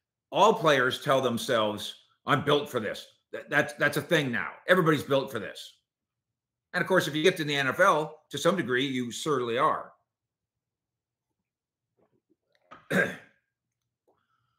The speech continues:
But Dak Prescott, short of a Super Bowl, short of an N F C Championship game, is uniquely built for this. Brick by brick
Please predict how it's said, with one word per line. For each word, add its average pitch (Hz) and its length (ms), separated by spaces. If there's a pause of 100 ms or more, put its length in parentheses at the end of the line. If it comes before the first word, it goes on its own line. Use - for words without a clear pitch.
(320)
But 131 200
Dak 135 300
Prescott, 147 540 (520)
short 95 340
of 107 140
a 131 220 (160)
Super 107 300
Bowl, 82 360 (480)
short 98 240
of 104 80
an 104 80
N 113 80
F 120 60
C 143 160
Championship 208 440
game, 78 180 (440)
is 123 240
uniquely 117 880 (240)
built 131 300
for 92 480
this. - 760 (1080)
Brick 139 240 (500)
by 98 220
brick 104 320